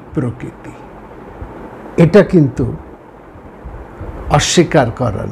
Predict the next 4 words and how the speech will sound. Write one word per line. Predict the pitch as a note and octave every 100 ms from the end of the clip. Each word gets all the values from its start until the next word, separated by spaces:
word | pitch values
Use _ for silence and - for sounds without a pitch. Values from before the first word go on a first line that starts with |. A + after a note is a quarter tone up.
| A#2
নয়, | - -
এটা | F3 - G#3+
সবচাইতে | G#3 - E3+ - G3+ F#3+ F#3+
গুরুত্বপূর্ণ। | D#3 C#3 B2+ - - - - -